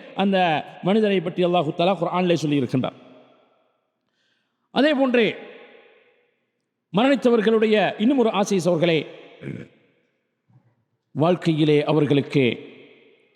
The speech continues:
விடுபட்ட தொழுகைகள், ஃபர்தான தொழுகைகள்ல சுன்னத்தான தொழுகைகளை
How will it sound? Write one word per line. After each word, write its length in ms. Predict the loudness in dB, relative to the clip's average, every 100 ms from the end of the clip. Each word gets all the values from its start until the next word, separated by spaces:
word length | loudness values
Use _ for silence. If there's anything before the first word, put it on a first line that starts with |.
| _ _ _
விடுபட்ட 480 | 2 2 2 0 0
தொழுகைகள், 640 | 2 2 2 2 2 0 -6 -20 -20 -20 -20 _ _
ஃபர்தான 320 | -2 0 0 2
தொழுகைகள்ல 680 | 2 2 2 0 0 -2 -4 -10 -2
சுன்னத்தான 540 | 2 2 2 0 0 2
தொழுகைகளை 600 | 0 2 2 2 2 -2